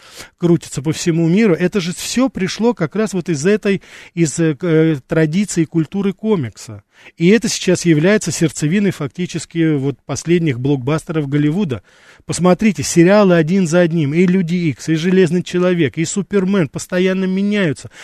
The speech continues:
Разные персонажи, разные, так сказать, теории, э, все что угодно. Уже появляется, исходя из политической корректности, у нас появляется «Черная пантера», это тоже элемент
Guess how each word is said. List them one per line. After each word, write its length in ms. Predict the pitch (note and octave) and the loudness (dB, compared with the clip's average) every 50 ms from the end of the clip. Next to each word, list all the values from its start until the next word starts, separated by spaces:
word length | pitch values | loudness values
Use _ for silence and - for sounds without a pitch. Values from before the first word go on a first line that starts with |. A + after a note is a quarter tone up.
| - - | -20 -14
Разные 440 | - C3 D3+ F3+ F#3+ F3 F#3 G3 G3 | -4 0 2 2 2 2 2 0 0
персонажи, 720 | - - G3 D#3 - - F#3+ F#3 G3 G3 E3 B2+ G#2+ C3 B2+ | -2 -4 -6 -4 -2 0 0 2 2 0 0 0 -2 -4 0
разные, 520 | B2 D#3 F3 F#3+ F#3 D#3 F#3 F#3 F#3 F3+ | 2 2 4 4 2 2 0 0 0 0
так 140 | E3 - F3 | -2 -4 -8
сказать, 260 | - - - F3+ D#3+ | -8 -6 -6 -6 -6
теории, 560 | - - G3 F#3 D#3+ B2+ B2 B2 C3 C3+ C#3 C3 | -6 -4 -2 0 0 0 0 -2 -2 -4 -6 -6
э, 20 | A2+ | -10
все 220 | - - - G#3+ G#3 | -12 -8 -6 -4 -4
что 200 | - - G3+ G3 | -4 -4 -6 -4
угодно. 360 | G3 F3+ G3 F3+ C#3 A#2+ A2 - - - - - | -2 0 0 0 0 -2 -6 -12 -16 -18 -14 -4
Уже 260 | - D3+ C#3+ F3 G#3 - | -2 2 4 4 4 4
появляется, 680 | - G#3 G3+ G3 F#3+ G3 G3+ G3+ G3+ G3 - - G3 | 4 2 2 4 4 4 6 6 4 4 2 0 -2
исходя 380 | F3+ - - F#3 F3+ E3 F3+ F#3 | -2 0 0 0 0 2 4 2
из 120 | F3 - | 2 0
политической 520 | - - F3+ E3 - G3+ - - - G3 E3+ | -2 -6 -8 -6 -6 -8 -8 -4 -4 -4 0
корректности, 580 | - F#3+ F3 F#3+ G3 - G3 F#3 E3+ - - | 2 4 6 6 4 4 0 -4 -4 -2 -2
у 60 | F3+ | -2
нас 160 | E3+ F3+ F3 - | 0 -2 -2 -2
появляется 420 | - F3+ E3+ F3+ F#3 F3+ - F3+ | -2 0 2 2 2 2 0 -2
«Черная 400 | - - F#3 F3+ E3+ F#3 F3+ E3+ | -2 0 0 0 2 0 -2 -2
пантера», 460 | - - E3+ E3 D3 - F3+ F#3 F3 | 0 0 -2 -2 0 0 0 0 2
это 220 | F3 E3 D3 F3 - | 0 -2 -2 -4 -4
тоже 340 | - G3+ G3 F3+ D#3+ F3 | -2 -2 0 0 0 0
элемент 380 | E3 E3+ F3 F3 F3+ F3 D#3+ - | 0 0 0 0 0 0 -2 -4